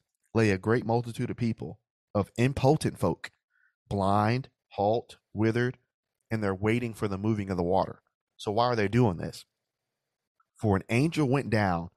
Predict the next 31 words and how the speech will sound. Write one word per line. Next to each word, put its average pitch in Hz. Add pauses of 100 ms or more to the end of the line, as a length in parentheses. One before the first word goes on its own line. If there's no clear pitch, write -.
(480)
at 110
a 98
certain 131
season 123
into 107
the 98
pool 92 (380)
and 110
troubled 120
the 101
water. 95 (400)
And 107
whosoever 135
then 117
first -
at 101
the 92
troubling 147
of 90
the 90
water 90 (800)
stepped -
in 143
was 104
made 98
whole 120
of 95
whatever 98
disease 95
he 92
had." 82